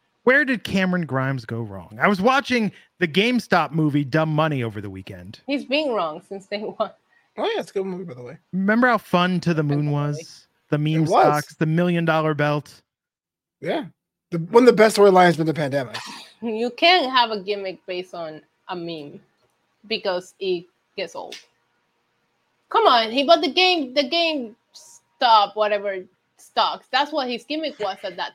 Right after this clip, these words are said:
Speaker 2: time.
Speaker 1: Well, To the Moon.
Speaker 2: Nobody remembers that.
Speaker 1: I,
Speaker 3: I think
Speaker 1: everyone remembers that.
Speaker 3: I,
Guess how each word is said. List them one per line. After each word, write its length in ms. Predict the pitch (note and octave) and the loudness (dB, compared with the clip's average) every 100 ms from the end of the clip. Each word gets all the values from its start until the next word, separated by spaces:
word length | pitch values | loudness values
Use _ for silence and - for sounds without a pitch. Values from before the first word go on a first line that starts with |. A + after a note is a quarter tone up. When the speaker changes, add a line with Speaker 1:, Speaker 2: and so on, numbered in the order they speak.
| - | -10
Speaker 2:
time. 260 | D#3 - _ _ _ _ - | -10 -12 _ _ _ _ -6
Speaker 1:
Well, 80 | A3+ | -4
To 140 | - | -2
the 100 | F#3 | -2
Moon. 140 | E3+ A3 | 0 0
Speaker 2:
Nobody 280 | G3 G#3 A3 | 2 0 -2
remembers 500 | G3+ F#3 F3 E3+ - | -6 -8 -8 -14 -12
that. 300 | E3+ F3 A#3+ - _ _ _ _ _ _ _ - | -12 -10 -12 -18 _ _ _ _ _ _ _ -4
Speaker 1:
I, 180 | G#3+ C4 | 0 4
Speaker 3:
I 40 | |
think 120 | A3+ B3 | 6 6
Speaker 1:
everyone 80 | D4 | 4
remembers 400 | A#3 F#3+ F3+ D3 | 0 0 -2 -4
that. 260 | A2+ F#2 D#2 | -6 -8 -10
Speaker 3:
I, 60 | G#3+ | -8